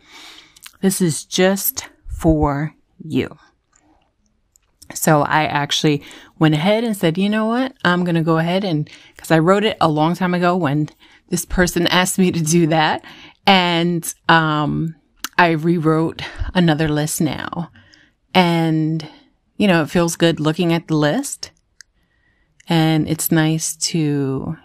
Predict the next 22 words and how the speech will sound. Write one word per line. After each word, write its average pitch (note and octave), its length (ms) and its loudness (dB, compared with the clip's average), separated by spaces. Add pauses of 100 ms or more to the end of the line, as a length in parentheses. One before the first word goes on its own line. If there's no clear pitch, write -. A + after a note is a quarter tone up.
you F#3 140 0
know, C#3 180 0
to D3+ 140 -4
have D3 280 0
it G#3+ 260 -4
and D3 420 -6
remind D3+ 400 2
myself D#3 360 -2
of D3 120 -6
those D3+ 240 0
different - 400 -8
journeys D3+ 760 -2 (1200)
and D#3+ 480 0
to D3+ 560 -2
tap G#3+ 340 -2
into B3+ 280 0
that C#3 220 -4
space. - 400 -10
Know E3 220 2
that, D#3 340 -4
you G3 120 -4
know, D#3+ 360 0